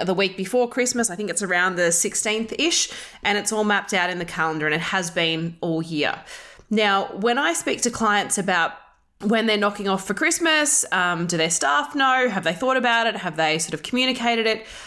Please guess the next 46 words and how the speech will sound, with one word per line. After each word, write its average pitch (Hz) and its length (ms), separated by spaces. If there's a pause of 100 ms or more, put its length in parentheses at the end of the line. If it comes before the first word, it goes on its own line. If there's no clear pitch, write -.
(160)
Um, 190 260
I'm 214 120
often 302 320
met 302 160
with, 190 200
a, 190 200
"Oh, - 40
I 185 260
don't 190 260
know 196 200
yet," 202 420
or, 156 60
"I've 160 200
got 202 100
to 190 80
wait 190 220
and 190 80
see 196 160
what 175 140
my 160 120
clients 208 460
are 214 40
doing," 202 480
or, 160 240
"That - 180
last 202 340
week 208 240
I 175 120
need 190 160
to 202 80
save 196 260
s-, - 240
space 190 380
for," 214 520 (600)
you 220 100
know, 170 180
justification 240 840
after 196 220
justification. 180 1000
And 214 160
then 226 100
I 427 260 (220)
t-, 320 120 (280)
gently 359 320
remind 240 460
them, 170 320